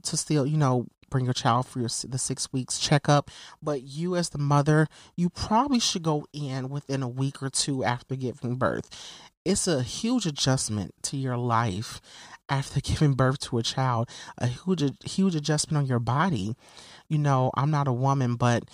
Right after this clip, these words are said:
I, that's something I never <laughs> want to experience. I don't never want to experience birthing a child because of the changes it does to your body.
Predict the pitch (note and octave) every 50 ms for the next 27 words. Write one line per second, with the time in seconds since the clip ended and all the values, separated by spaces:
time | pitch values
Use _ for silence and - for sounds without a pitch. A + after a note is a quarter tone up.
0 | - - - - - - - _ _ _ _ _ _ - C3 C3+ C#3 D3 - -
1 | - C#3 C#3+ C#3 B2 - - - - - D#3 D#3 D#3 D#3 D3 B2+ C3+ C#3+ C#3+ C#3+
2 | C#3+ C#3+ C#3+ D3+ D3 C#3 B2+ C3 C#3 D3+ - - - - - - B2+ - - -
3 | D#3+ D#3 D#3+ D3+ C#3 A#2+ A#2+ - - - C#3 E3 E3+ D#3 A#2+ - - - - -
4 | C3+ C#3 D3 D3+ D#3+ E3 E3+ F3 F3 F3+ D#3+ D#3 D#3+ D3+ C#3+ B2+ C3 C#3+ - -
5 | - - E3 D3+ C#3+ C#3+ C#3+ D3 C#3+ - D3 C#3 D3 - - C#3 C#3+ C3 - -
6 | - D#3 D3+ D3 C#3+ C3+ C3 C#3 - - - - - - - - _ - C#3 C#3+
7 | - D#3 D3 C#3+ C#3 C#3 B2 B2+ B2+ A#2+ - - - D3 D3 E3 F3 D#3 D3+ C#3
8 | - B2 B2 B2 C3+ B2+ B2+ B2+ - - C3 A#2+ B2 A2+ A2+ A#2 A#2+ B2+ C3+ C3
9 | A#2+ G#2+ A2+ A#2+